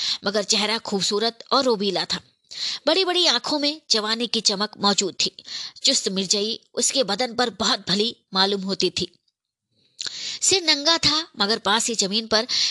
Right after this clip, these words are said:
एक सफेद मुंडासा रखा हुआ था, जिसके देखने से मालूम होता था कि गर्मी मालूम होने पर उसे उतार कर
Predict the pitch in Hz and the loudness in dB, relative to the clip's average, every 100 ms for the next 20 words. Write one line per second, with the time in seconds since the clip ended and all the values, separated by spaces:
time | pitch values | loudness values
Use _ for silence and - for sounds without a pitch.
0 | - - 320 311 311 277 220 185 190 220 | 0 0 0 0 -2 -2 -2 -2 -2 -4
1 | 208 - 185 202 196 185 180 202 220 - | -4 -2 0 2 0 -2 0 0 0 0
2 | - - - 311 339 240 247 247 277 349 | 0 0 0 0 2 4 2 2 -2 -2
3 | 330 262 185 233 277 214 220 214 208 208 | -2 -2 -2 -2 -2 0 0 0 -2 -4
4 | - - 202 196 185 208 180 180 220 240 | -8 -6 0 0 0 -2 -2 -2 -2 -2
5 | 196 202 196 226 - - - 330 381 370 | 0 2 2 2 0 0 0 -2 -2 0
6 | 320 302 285 294 | 0 0 0 -4